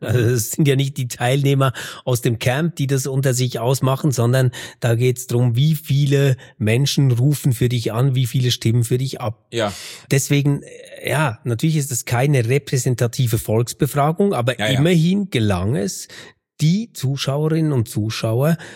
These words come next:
Speaker 2: in einer großen Mehrheit zu mobilisieren, für ihn anzurufen.
Speaker 1: Mhm.
Speaker 2: Manu, ich glaub, wenn wir über sowas wie öffentliche Vergebung, Versöhnung, Reue sprechen, dann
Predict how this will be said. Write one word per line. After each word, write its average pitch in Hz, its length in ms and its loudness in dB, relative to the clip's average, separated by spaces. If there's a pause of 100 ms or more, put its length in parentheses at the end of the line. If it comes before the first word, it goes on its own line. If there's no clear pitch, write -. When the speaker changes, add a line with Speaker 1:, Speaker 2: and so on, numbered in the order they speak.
(160)
Speaker 2:
in 110 260 2
einer 101 260 2 (340)
großen 123 440 0
Mehrheit 127 460 2
zu - 100 -4
mobilisieren, 107 720 0
für - 200 -4
ihn 127 180 2
anzurufen. 98 680 -4
Speaker 1:
Mhm. 101 240 -4 (300)
Speaker 2:
Manu, 135 180 4
ich 151 120 0
glaub, 143 260 2 (520)
wenn 123 200 2
wir 123 280 2 (360)
über 110 520 0 (120)
sowas 120 440 -2
wie 120 280 -4 (260)
öffentliche 135 1160 -2 (420)
Vergebung, 104 680 0
Versöhnung, 104 720 0
Reue 98 500 2 (400)
sprechen, 123 480 0
dann 123 260 2